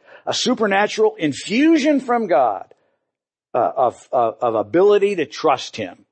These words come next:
And so we pray for that gift to happen, <clears throat> for our faith to grow. Lastly, we notice in this story that the text teaches us we must pray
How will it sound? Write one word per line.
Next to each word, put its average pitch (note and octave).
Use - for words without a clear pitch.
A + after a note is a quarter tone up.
And C3
so D#3
we E3+
pray C#3
for C3+
that D3
gift E3
to B2+
happen, A2+
<clears throat> -
for C3
our A#2
faith A3
to G#3
grow. C3+
Lastly, C#3
we B2+
notice D#3+
in C#3+
this E3+
story G2+
that A#2
the A2
text -
teaches D3
us G#2
we B2+
must A2
pray C3+